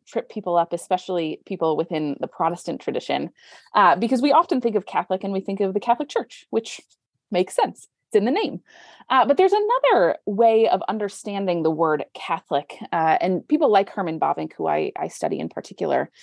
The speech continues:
use this phrase all the time, the Catholicity of the church. But it's not just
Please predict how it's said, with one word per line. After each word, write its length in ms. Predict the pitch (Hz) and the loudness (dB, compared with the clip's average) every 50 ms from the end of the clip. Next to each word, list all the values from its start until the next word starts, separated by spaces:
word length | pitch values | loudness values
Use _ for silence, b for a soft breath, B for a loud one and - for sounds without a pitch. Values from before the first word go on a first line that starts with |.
| B B B B | B B B B
use 200 | 220 262 285 254 | 2 2 4 4
this 140 | 262 254 - | 2 0 -2
phrase 260 | - - 214 196 196 | 0 2 2 4 4
all 200 | - 175 196 196 | 4 4 4 2
the 40 | 185 | 0
time, 280 | 185 - - 180 170 165 | -2 -6 -8 -6 -6 -6
the 80 | - | -6
Catholicity 800 | - - - - 202 208 - 220 180 170 175 - - 185 175 170 | -8 -6 -4 -4 -4 -2 0 0 0 2 0 0 -2 -2 -2 -2
of 100 | 160 - | -2 -4
the 60 | - | -6
church. 340 | - - - - - - - | -10 -10 -8 -8 -8 -6 -2
But 80 | - 233 | -2 -2
it's 140 | 262 - 320 | -2 0 0
not 220 | 349 370 - 165 | 0 0 0 -2
just 420 | 165 170 165 170 - - - - | -2 0 0 0 -2 -6 -18 -20